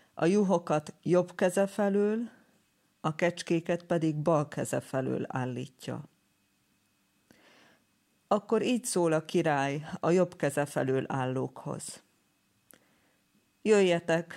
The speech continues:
atyám áldottai, örököljétek a világ kezdete óta számotokra elkészített országot. Mert éheztem, és ennem adtatok.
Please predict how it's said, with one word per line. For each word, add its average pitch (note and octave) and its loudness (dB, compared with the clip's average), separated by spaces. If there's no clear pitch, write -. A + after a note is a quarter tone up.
atyám F3 2
áldottai, D#3 0
örököljétek F3+ 4
a F3+ 4
világ G#3 4
kezdete F3+ 0
óta E3+ 0
számotokra D#3 0
elkészített C#3+ -2
országot. B2+ -6
Mert D3+ -2
éheztem, G3+ 0
és F3 -2
ennem D3+ 0
adtatok. - -10